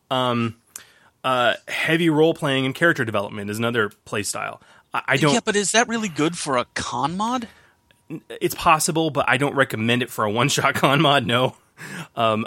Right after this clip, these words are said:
Speaker 1: uh, but, I mean, you can do it. You just need to, as we'll talk about, you need to be very upfront that that's what it's about.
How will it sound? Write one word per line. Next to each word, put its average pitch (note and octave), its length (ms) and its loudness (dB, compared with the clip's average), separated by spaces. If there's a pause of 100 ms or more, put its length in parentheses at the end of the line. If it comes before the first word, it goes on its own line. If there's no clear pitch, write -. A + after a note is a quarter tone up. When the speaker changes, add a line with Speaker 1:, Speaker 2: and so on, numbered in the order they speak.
Speaker 1:
uh, D3 140 -2
but, D3 180 -4
I D#3 80 -2
mean, D3 140 0
you E3+ 180 -2
can C3 200 0
do A#2+ 220 2
it. C3+ 140 0
You B2 100 -10
just A#2 120 -6
need A2+ 180 -4
to, - 60 -8
as B2+ 140 -2
we'll A#2+ 60 -6
talk A#2+ 220 -8
about, G#2+ 260 -8
you A#2+ 100 -10
need C3 160 -6
to A2 60 -14
be G#2+ 100 -10
very G#2 300 -6
upfront G#2+ 560 -8
that G#2+ 120 -20
that's G2+ 240 -12
what G#2+ 120 -10
it's F#2+ 140 -14
about. F#2+ 320 -14